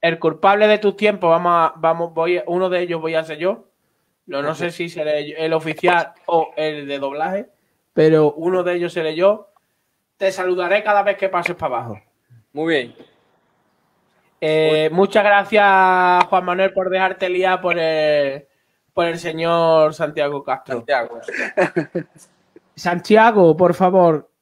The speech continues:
Speaker 1: ¿algo más que añadirme de tu subida o me largo a por la gente de la Baja T T?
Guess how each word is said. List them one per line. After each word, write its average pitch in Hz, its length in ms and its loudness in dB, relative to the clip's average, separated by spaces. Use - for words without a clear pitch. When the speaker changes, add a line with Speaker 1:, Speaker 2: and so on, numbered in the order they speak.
Speaker 1:
¿algo 208 280 -8
más 220 200 -8
que 233 100 -10
añadirme 208 500 -4
de 196 140 -4
tu 208 180 -8
subida 208 680 -2
o 190 140 4
me 185 140 2
largo 170 480 2
a 190 180 4
por 190 140 0
la 180 160 -2
gente 196 300 -4
de 190 100 2
la 175 100 2
Baja 175 300 -2
T 160 80 -14
T? 123 320 -8